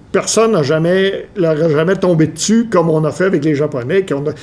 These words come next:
il y a même un Français qui avait publié un livre, Cent raisons de détester les Japonais.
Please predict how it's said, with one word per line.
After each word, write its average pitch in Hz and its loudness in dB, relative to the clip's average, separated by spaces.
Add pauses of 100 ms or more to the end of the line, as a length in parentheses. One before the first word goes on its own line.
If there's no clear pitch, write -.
(120)
il - -4
y 170 2
a 165 2
même 202 2
un 175 2
Français 170 0
qui 226 -2
avait 165 0
publié 156 0
un 147 0
livre, 190 0
Cent 214 0
raisons 175 2
de 220 2
détester 202 -2
les 196 0
Japonais. 147 -4